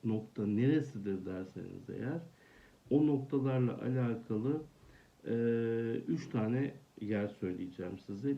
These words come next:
Birincisi çoklu organizasyonlar. Çoklu organizasyon şu. Mesela işte üretim birimi çok güzel iş yapıyordur. Satın alma çok, satın alma birimi çok güzel iş yapıyordur.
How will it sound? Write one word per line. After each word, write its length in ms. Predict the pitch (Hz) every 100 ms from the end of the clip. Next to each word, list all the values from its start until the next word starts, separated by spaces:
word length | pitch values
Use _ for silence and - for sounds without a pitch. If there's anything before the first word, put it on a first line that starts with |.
| 135
Birincisi 680 | 127 147 147 131 127 165 165
çoklu 380 | - 131 135 117
organizasyonlar. 1080 | 107 98 98 95 95 95 - - 95 -
Çoklu 320 | - 165 165
organizasyon 840 | 156 131 104 98 98 104 - 143 135
şu. 220 | 131 - 131 -
Mesela 400 | 139 131 - - - - - - - - - -
işte 160 | -
üretim 520 | - 151 156 170 160
birimi 280 | 139 131 131
çok 260 | - 143 -
güzel 280 | 104 101 95
iş 240 | 131 -
yapıyordur. 460 | 139 - 139 135 135
Satın 340 | - 131 156
alma 340 | 143 139 135
çok, 160 | 131 127 - - - - -
satın 260 | 131 143
alma 300 | 131 127 107
birimi 280 | 101 98 98
çok 260 | - 127 -
güzel 300 | 95 98 -
iş 260 | 127 - 147
yapıyordur. 480 | 135 143 135 131